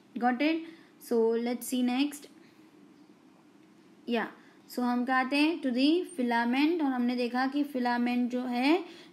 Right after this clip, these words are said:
वो कहाँ पे अटैच होने वाला है, या तो thalamus या फिर पेटल से। अभी जो मेन पार्ट जो हमें पढ़ना है स्टेमन के अंदर, that is nothing but what? Anther।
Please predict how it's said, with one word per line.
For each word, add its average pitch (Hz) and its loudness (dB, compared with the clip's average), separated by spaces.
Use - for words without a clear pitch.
वो 233 -2
कहाँ 240 2
पे 254 -2
अटैच 240 -2
होने 233 -2
वाला 240 -2
है, 269 0
या 240 0
तो 226 -4
thalamus 233 -2
या 226 0
फिर 262 4
पेटल 208 -2
से। 240 -6
अभी 247 6
जो 320 6
मेन 285 6
पार्ट 277 4
जो 277 2
हमें 269 2
पढ़ना 240 0
है 233 0
स्टेमन 240 0
के 254 -4
अंदर, 226 0
that 233 0
is 254 -4
nothing 254 -4
but 240 -4
what? 226 -2
Anther। 208 -2